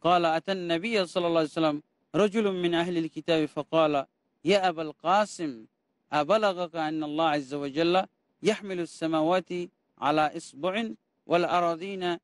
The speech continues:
على إصبع والشجر على إصبع والثرى على إصبع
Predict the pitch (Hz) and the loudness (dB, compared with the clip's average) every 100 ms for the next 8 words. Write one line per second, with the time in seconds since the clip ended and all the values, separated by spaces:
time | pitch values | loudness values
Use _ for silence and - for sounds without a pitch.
0 | _ _ _ 143 160 160 - 160 - 165 | _ _ _ -2 0 0 -4 -14 -8 -4
1 | 208 226 220 - _ _ _ - 151 - | -2 -2 -6 -14 _ _ _ -4 -4 -2
2 | - 226 208 185 165 165 160 156 - 143 | 0 2 4 4 2 2 0 -2 -10 -4
3 | 208 220 214 - _ _ 156 175 - 208 | -2 -2 -6 -10 _ _ -2 -2 0 2
4 | 202 180 165 165 160 160 - 143 180 214 | 4 2 2 0 -2 -6 -18 -10 -6 -4
5 | 226 | -6